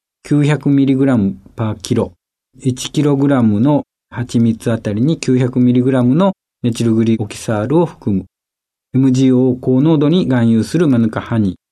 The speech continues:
ーではなくても、マヌカハニー、エムジーオー二百五十、つまり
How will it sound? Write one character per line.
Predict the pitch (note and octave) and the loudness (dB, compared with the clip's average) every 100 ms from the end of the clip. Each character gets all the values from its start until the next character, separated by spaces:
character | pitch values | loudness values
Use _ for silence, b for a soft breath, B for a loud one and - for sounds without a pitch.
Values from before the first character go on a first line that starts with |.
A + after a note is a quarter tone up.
| _ _ - | _ _ -4
ー | |
で | D#3 | 0
は | C3 | 2
な | A#2 | 0
く | A#2+ | -2
て | - F#2+ | -8 -2
も、 | C3 E3 - _ _ | 0 -2 -6 _ _
マ | B2+ | 0
ヌ | B2+ C3 | 0 0
カ | C3+ | -2
ハ | B2 B2+ | 0 0
ニ | A2 F2 _ _ _ _ _ | 0 -2 _ _ _ _ _
ー、 | A#2+ | 0
エ | |
ム | B2+ B2+ | 2 2
ジ | C3 | 2
ー | C3 | 2
オ | G#2+ | 0
ー | |
二 | G2 | 0
百 | G#2+ A#2 | -2 -2
五 | A2+ A2+ | -2 -2
十、 | G#2+ G2+ E2+ - - | -2 -4 -4 -14 -4
つ | D3 | -2
ま | B2 | 0
り | C#3 C3+ | 0 -2